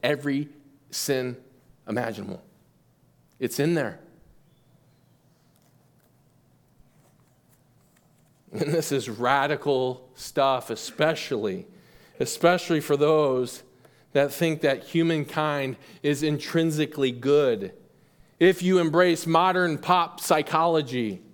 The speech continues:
and the secular teachings on anthropology around the globe taught in sociology, exalting the goodness of mankind,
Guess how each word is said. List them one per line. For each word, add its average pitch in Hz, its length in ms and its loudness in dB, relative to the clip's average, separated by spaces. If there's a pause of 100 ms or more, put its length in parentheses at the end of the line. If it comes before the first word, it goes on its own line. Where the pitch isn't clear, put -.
(580)
and 170 160 4
the 165 60 2
secular 180 520 2
teachings 175 560 0
on 156 160 0
anthropology 175 840 2
around 170 380 2
the 160 100 2
globe 151 540 2
taught 175 420 0 (260)
in 156 220 2
sociology, 160 1040 2
exalting 165 640 2
the 147 100 2
goodness 160 600 0
of 123 100 -6
mankind, 143 960 -4